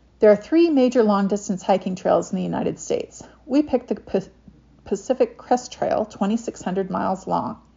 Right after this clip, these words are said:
It starts on the Mexican border, not far from San Diego. Then it goes up north all the way to the Canadian border. In December, we headed across to San Diego.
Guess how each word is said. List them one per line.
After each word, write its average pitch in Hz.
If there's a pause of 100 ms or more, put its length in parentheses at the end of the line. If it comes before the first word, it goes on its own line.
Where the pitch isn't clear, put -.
(600)
It 202
starts 220
on 214
the 190
Mexican 208
border, 196
not 196
far 196
from 196
San 185
Diego. 220 (680)
Then 214
it 208
goes 202
up 214
north 220
all 220
the 262
way 214
to 202
the 185
Canadian 190
border. - (560)
In 202
December, 208
we 190
headed 208
across 190
to -
San 185
Diego. -